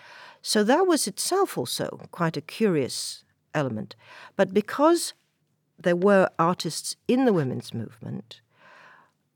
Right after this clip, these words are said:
Rajika Parker and I then thought to ourselves, "Okay,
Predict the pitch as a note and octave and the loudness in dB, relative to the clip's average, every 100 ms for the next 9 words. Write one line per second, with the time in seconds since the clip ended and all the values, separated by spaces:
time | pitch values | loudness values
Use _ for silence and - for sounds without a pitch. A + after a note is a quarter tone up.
0 | _ _ _ _ _ - G#3 C4 C#4 B3 | _ _ _ _ _ -2 0 0 0 0
1 | G#3+ G#3 F#3 E3+ E3 D#3 D3+ - F3 - | 2 0 0 0 0 0 -2 -6 -8 -6
2 | C#3 - E3 D#3+ F#3 G#3 G3 F#3 | -8 -4 -4 -6 -8 -2 0 -2